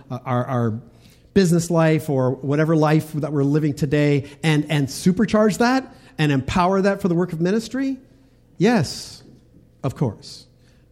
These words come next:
But there's a difference. There's a clear difference.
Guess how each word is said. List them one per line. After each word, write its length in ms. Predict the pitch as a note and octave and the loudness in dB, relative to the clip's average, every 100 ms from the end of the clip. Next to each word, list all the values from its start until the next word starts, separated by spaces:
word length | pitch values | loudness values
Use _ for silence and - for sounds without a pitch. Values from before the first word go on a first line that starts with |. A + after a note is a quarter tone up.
| - | -8
But 100 | C3+ | -2
there's 160 | D#3+ C3 | 0 0
a 60 | |
difference. 720 | B2+ D3 - - - - - _ _ _ - - _ _ | 0 -2 -2 -20 -20 -20 -20 _ _ _ -20 -20 _ _
There's 160 | C#3 A#2+ | -4 -4
a 40 | |
clear 260 | A#2+ - C#3+ | -2 0 0
difference. 640 | B2 - F#2 - - - | 0 -2 -8 -16 -18 -18